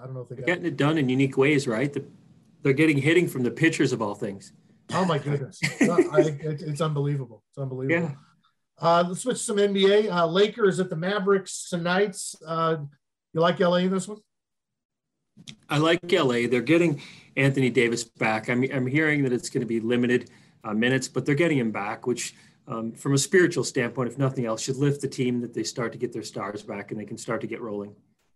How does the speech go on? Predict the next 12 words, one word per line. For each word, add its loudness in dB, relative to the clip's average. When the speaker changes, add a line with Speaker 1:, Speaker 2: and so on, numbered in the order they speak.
Speaker 1:
That's -2
the -4
thing, -2
Chris, -6
is -12
he, -4
even 0
if 0
he -4
doesn't -2
do 4
anything, -6